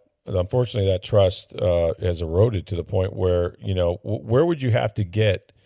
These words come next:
and how frustrated would you have to be to have lawyers petition a district court for, for some answers if you couldn't get 'em from your own father and your brother? I just, I feel for him because um, you know, these guys, their careers are not that long.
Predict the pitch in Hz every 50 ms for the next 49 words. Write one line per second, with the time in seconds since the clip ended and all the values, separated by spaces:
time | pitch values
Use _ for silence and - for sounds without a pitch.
0 | _ _ _ _ _ _ _ - 95 92 90 98 113 113 101 - 120 110 104 -
1 | - 104 98 92 95 92 95 85 - 87 85 90 98 95 101 - 87 80 82 92
2 | 92 92 90 78 - 80 76 82 87 87 90 87 85 87 90 98 98 95 85 78
3 | - - 98 - - 95 92 - 87 80 78 78 87 90 - - 85 - - -
4 | 95 92 95 - _ - 80 76 73 - - _ _ _ _ _ _ _ - 101
5 | 92 - - 87 85 87 92 98 95 - 90 76 73 76 76 80 - - 104 92
6 | 85 85 85 82 78 73 - 80 80 78 76 78 80 80 71 - 80 80 80 80
7 | 78 73 73 71 69 65 69 76 82 87 87 - - 67 85 92 90 80 78 -
8 | - 95 95 - 139 143 127 104 - 85 71 69 76 76 80 - - 85 80 78
9 | 71 - - _ _ _ _ _ _ _ _ _ _ - - 80 78 78 78 78
10 | 82 - _ - 143 98 98 90 85 80 87 107 113 104 - 117 104 104 98 95
11 | 92 90 - - 110 104 - - 107 107 110 110 107 98 90 85 82 87 92 90
12 | - - 85 78 80 82 85 80 67 62 65